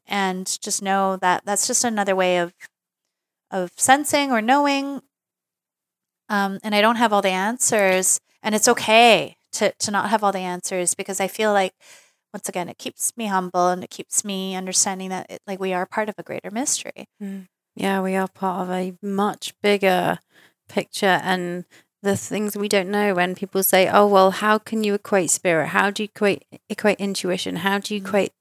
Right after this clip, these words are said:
Speaker 2: equate this energy? How do you describe it?" And it's like, well, you can only describe it to a point. You can only label it to a point, because it's so much bigger, and there's so much that we don't, we don't know. Like, and that's the beauty of, of it. That's the mystery of it. And so,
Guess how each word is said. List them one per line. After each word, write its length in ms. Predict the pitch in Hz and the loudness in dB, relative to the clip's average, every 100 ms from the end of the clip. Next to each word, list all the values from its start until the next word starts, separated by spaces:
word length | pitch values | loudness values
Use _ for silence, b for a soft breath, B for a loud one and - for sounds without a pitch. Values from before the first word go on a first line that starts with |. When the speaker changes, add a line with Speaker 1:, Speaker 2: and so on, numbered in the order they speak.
| - | -8
Speaker 2:
equate 500 | 196 - - 202 - | -8 -4 2 2 2
this 160 | 185 - | 0 0
energy? 400 | 190 190 185 175 | 0 -2 -2 0
How 160 | 185 | 0
do 100 | 190 | 0
you 60 | 190 | -2
describe 420 | 180 - 185 214 | -4 -2 2 2
it?" 60 | 214 | 2
And 80 | |
it's 100 | 170 | 0
like, 160 | 190 180 B B B _ | -2 -4 B B B _
well, 280 | 247 240 226 B B _ | 4 6 4 B B _
you 100 | 254 | -4
can 140 | 269 | 6
only 180 | 294 359 | 8 8
describe 420 | 370 285 - 233 | 6 2 4 6
it 140 | 226 - | 6 4
to 100 | 202 | 0
a 60 | |
point. 420 | 180 190 180 147 - | 0 0 0 -2 -8
You 60 | 214 | 2
can 100 | 254 | 8
only 200 | 320 320 | 8 10
label 300 | 226 233 220 | 8 8 6
it 120 | 190 | 2
to 80 | 208 | 0
a 40 | |
point, 220 | - 233 | 0 0
because 220 | 196 208 208 | 0 -2 0
it's 100 | - | 0
so 100 | 262 | 0
much 240 | 254 - | -2 0
bigger, 320 | 226 226 190 | 2 6 6
and 140 | 180 190 | 6 4
there's 120 | 190 | 0
so 80 | 254 | 0
much 180 | 240 | -2
that 220 | 226 202 208 | -2 -2 0
we 120 | 220 | 0
don't, 320 | 233 233 - _ | 2 0 -2 _
we 120 | 262 | 2
don't 280 | 269 330 320 | 4 4 4
know. 380 | 160 - 98 - 214 | -2 -4 -8 -12 0
Like, 300 | 233 226 214 - _ - | 6 6 4 -6 _ 0
and 160 | 240 | 2
that's 260 | 240 247 - | 4 2 0
the 100 | 226 | -4
beauty 640 | - 233 247 - 233 220 | -4 -2 0 0 0 4
of, 260 | 220 262 - _ | 2 2 -6 _
of 220 | 247 277 214 | 4 4 4
it. 200 | - - _ | -2 -6 _
That's 300 | 220 220 - - | 2 2 0 -2
the 120 | 220 | 0
mystery 520 | 214 247 - 196 175 | 4 2 2 0 2
of 240 | - 180 | 2 2
it. 180 | 120 - - | 2 0 -2
And 220 | 208 208 | -2 0
so, 420 | 196 196 190 196 | 4 6 6 6